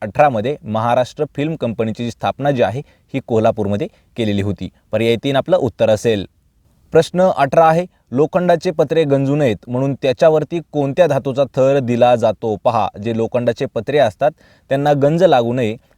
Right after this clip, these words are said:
किंवा, अ, त्यासाठी त्यावर कोणता धातू चढवला जातो किंवा कोणत्या धातूचा त्याला थर देतात? याचं उत्तर आहे पर्याय क्रमांक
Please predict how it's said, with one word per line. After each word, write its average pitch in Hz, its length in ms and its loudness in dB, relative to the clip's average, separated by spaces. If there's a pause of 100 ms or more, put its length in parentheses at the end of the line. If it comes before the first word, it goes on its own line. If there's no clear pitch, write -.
किंवा, 131 400 -2
अ, 117 40 2 (120)
त्यासाठी 139 340 0
त्यावर 127 340 2
कोणता 123 340 0
धातू 113 340 -2 (240)
चढवला 120 260 4
जातो 123 240 0
किंवा 151 240 -2
कोणत्या 131 320 0
धातूचा 120 280 0
त्याला 123 200 0 (100)
थर 127 140 6
देतात? 110 340 0 (1000)
याचं 113 220 4
उत्तर 127 220 2
आहे 131 180 2
पर्याय 123 300 0
क्रमांक 123 440 -2